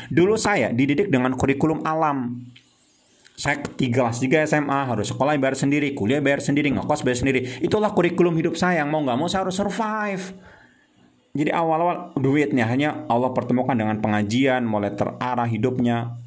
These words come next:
terus ikut M L M, terus bangun bisnis ini, bangun bisnis itu, bikin organisasi. Ah, itu. Jadi kehidupan itu menjadi kurikulum.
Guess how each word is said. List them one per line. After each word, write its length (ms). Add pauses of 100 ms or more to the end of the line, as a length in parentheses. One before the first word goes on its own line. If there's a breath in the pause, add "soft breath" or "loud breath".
(100)
terus 160
ikut 320
M 160
L 80
M, 240
terus 240
bangun 320
bisnis 320
ini, 160
bangun 240
bisnis 240
itu, 160
bikin 240
organisasi. 800
Ah, 160
itu. 400
Jadi 240
kehidupan 400
itu 160
menjadi 240
kurikulum. 800